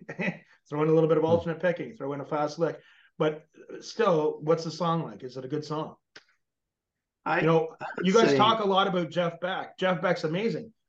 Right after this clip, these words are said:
Speaker 1: My favorite song from Jeff Beck is a song called, uh, I think it's called Badia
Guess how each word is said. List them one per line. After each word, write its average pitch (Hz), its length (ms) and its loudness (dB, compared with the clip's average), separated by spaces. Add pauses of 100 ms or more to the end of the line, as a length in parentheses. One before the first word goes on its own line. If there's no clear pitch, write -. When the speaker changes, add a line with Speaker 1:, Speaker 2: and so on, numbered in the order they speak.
(120)
Speaker 1:
My 151 120 0
favorite 262 400 2
song 196 320 0
from 202 140 -4
Jeff 196 280 -6
Beck 226 340 -6
is 156 200 -2
a 156 60 -4
song 170 340 -2
called, 147 280 -2
uh, 139 160 -6
I - 60 -10
think 190 140 -4
it's - 80 -8
called 151 200 -6
Badia 139 460 -4